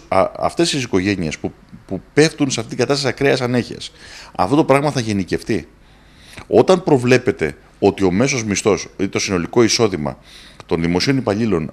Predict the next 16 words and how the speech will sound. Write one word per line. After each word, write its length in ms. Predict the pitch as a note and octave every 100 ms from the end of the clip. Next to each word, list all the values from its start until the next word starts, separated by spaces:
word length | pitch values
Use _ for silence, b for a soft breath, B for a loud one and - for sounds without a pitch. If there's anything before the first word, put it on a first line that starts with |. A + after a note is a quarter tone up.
| - -
θα 180 | -
μειωθεί 320 | E2+ F2 D#2 -
κατά 220 | G#2+ F#2
είκοσι 260 | - - -
πέντε 220 | C3 B2
τοις 100 | G2
εκατό 260 | E2+ F2 F#2
στους 140 | -
πραγματικούς 540 | D2+ D2 D2+ A2+ A2+
όρους 260 | G#2 E2 - -
μέχρι 200 | - A2+
το 60 | F#2+
δύο 160 | F#2+
δεκαπέντε, 560 | G#2+ G2 D#2 D2+ C2+ C2+ B B B
αυτό 220 | - -
σημαίνει 500 | C#3+ A#2+ C3 B2+ E2+